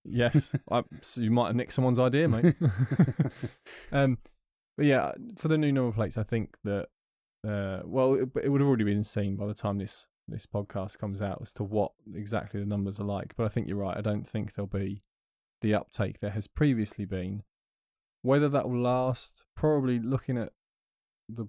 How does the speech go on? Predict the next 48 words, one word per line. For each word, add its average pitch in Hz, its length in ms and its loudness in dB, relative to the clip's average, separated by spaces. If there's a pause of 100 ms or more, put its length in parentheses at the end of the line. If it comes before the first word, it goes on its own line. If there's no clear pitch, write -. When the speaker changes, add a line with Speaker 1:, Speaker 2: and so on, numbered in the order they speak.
Speaker 2:
I 113 100 2
think 90 260 -4
it 104 40 0
will, 107 180 0
going 101 260 0
over 98 160 -4
the 98 80 -4
winter. 98 380 -4 (320)
Speaker 1:
Yeah, 120 420 2
I - 20 2
was 120 120 0
gonna 123 120 0
say, 110 400 0
the 113 140 -4
way 113 240 0
things 107 300 -2
are 107 120 0
at 80 60 -2
the 107 60 -2
moment, 110 440 -2 (100)
um, 101 560 -2 (600)
I'm 127 120 2
just 139 160 -2
wondering 120 300 4
whether 113 140 4
it 104 40 0
will 107 60 -4
go 113 140 0
into 107 160 -2
the 107 100 -2
next - 260 -4
number 110 180 -2
plate, - 220 -8
which - 160 -14
would 101 80 -14
be 101 80 -6
first 98 400 -8
of 104 100 -14
March. 101 640 -6
I 147 80 -2
guess 139 200 2
Speaker 2:
Mm. - 40 -6
Speaker 1:
it - 60 -16
probably 107 320 -4
would. 107 80 -4
Speaker 2:
Yeah, 123 200 4
probably, 107 420 0
yeah. 110 140 -4